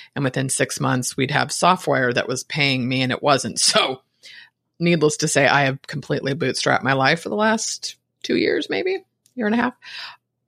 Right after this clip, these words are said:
but it's totally been worth it. Some of the other professional challenges I had last year, um,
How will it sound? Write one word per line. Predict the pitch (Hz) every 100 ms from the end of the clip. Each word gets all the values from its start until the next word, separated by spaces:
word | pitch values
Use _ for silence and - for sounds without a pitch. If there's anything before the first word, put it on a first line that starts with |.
| _
but | 311
it's | 320
totally | - 269
been | 233
worth | 220 226
it. | 69 - - _ _ _ _ _ - -
Some | - 285
of |
the | 233
other | 160 151
professional | - - 120 151 - 95
challenges | - 113 110 107 104 - -
I |
had | 143 120 117
last | 117 -
year, | 139 135 135 - - - - - -
um, | 151 143 214